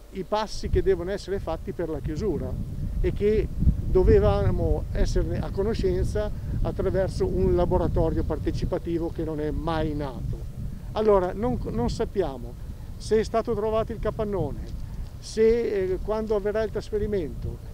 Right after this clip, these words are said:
il discorso sulla bonifica del sito, e quindi tutte queste cose noi spereremmo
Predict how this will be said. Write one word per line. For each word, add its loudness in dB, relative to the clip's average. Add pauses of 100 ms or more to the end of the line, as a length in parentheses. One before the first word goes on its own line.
il -4
discorso 0
sulla -2
bonifica -2
del -4
sito, -8 (280)
e -4
quindi -2
tutte -4
queste -4
cose -6 (140)
noi -2
spereremmo 2